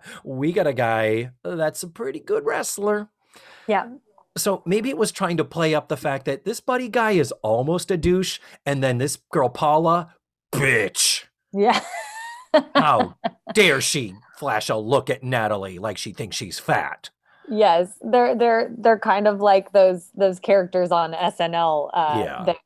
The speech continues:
Speaker 2: are like, she's, he's like, "You look like a rabbit." Do you know those characters? On
Speaker 1: Uh,
Speaker 2: S N L.
Speaker 1: the, the douchebags?
Speaker 2: Kristen Wiig. Yeah, yeah, yeah, the dou-, douchebags.
Speaker 1: Yeah,
Speaker 2: They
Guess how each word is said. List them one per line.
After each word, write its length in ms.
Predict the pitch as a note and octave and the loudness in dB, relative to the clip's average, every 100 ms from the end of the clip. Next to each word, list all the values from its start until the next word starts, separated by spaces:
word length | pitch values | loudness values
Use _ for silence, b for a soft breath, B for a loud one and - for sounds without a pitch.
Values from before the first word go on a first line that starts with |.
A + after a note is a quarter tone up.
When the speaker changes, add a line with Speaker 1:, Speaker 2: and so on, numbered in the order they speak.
| - | -12
Speaker 2:
are 60 | F3 | -6
like, 280 | D#3+ D3+ - | -4 -4 -6
she's, 220 | - A3+ - - | -12 -12 -14 -20
he's 240 | G3+ F3 | -16 -14
like, 200 | - - - | -12 -16 -14
"You 140 | A3 G3 | -10 -10
look 120 | F#3 | -8
like 160 | F#3 | -8
a 40 | F#3 | -8
rabbit." 600 | F3+ D#3+ E3+ E3 D#3+ - | -8 -8 -8 -8 -8 -10
Do 120 | G3 | -8
you 20 | G3+ | -6
know 100 | G3 | -6
those 140 | G3 | -6
characters? 600 | G#3+ G3+ F#3+ A3 A3+ - _ _ _ - | -6 -6 -6 -6 -8 -12 _ _ _ -10
On 140 | G3+ | -6
Speaker 1:
Uh, 100 | G3 | -4
Speaker 2:
S 80 | - | -4
N 100 | G3+ | -4
L. 60 | F3+ - | -8 -8
Speaker 1:
the, 100 | D#3 | -6
the 120 | C3 | -2
douchebags? 640 | B2 B2+ - D#3+ F3+ G3 - | 0 0 4 4 4 2 -6
Speaker 2:
Kristen 320 | C#4 - C4 | -6 -2 4
Wiig. 220 | B3+ B3+ G#3+ | 6 6 6
Yeah, 140 | F#4 | 6
yeah, 140 | F#4 | 6
yeah, 200 | F#4 F4+ | 6 4
the 80 | C#4 | 2
dou-, 160 | C4 D4+ - B3+ | 2 -2 -4 -4
douchebags. 440 | C4+ C#4+ - E3 - | -2 -2 -2 -6 2
Speaker 1:
Yeah, 180 | |
Speaker 2:
They 20 | D3+ | 6